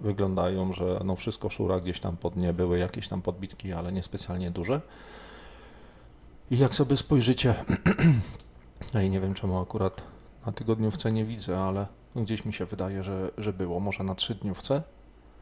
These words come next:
Trzy dni chyba nie mogę włączyć tutaj. Nie. No ale było na tygodniówce i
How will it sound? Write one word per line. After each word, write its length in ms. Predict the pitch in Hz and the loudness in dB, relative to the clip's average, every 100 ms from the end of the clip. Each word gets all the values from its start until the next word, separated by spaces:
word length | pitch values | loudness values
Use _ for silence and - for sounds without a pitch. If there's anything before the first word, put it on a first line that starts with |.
| - - - - - | -20 -20 -14 -14 -12
Trzy 200 | - 107 | -8 -4
dni 140 | 104 | -4
chyba 280 | 101 104 95 | -4 -6 -4
nie 120 | 101 | -4
mogę 260 | 95 98 98 | -4 -6 -6
włączyć 440 | 101 104 - - | -6 -8 -10 -16
tutaj. 300 | - - 92 - - - - - - - - - - - - - - - - - | -14 -12 -10 -12 -16 -20 -20 -20 -20 -20 -20 -20 -20 -20 -20 -20 -20 -20 -20 -10
Nie. 220 | 98 90 - - - - - - - | -6 -4 -6 -14 -20 -20 -20 -20 -8
No 140 | 104 98 | -2 0
ale 180 | 98 98 | 0 -2
było 540 | 101 98 98 87 95 - - | -2 0 -2 -4 -6 -10 -10
na 200 | 113 98 | -2 -2
tygodniówce 720 | - 104 98 107 120 - 117 | -4 -4 -2 -2 -6 -4 -4
i 300 | - 107 107 | -4 -6 -6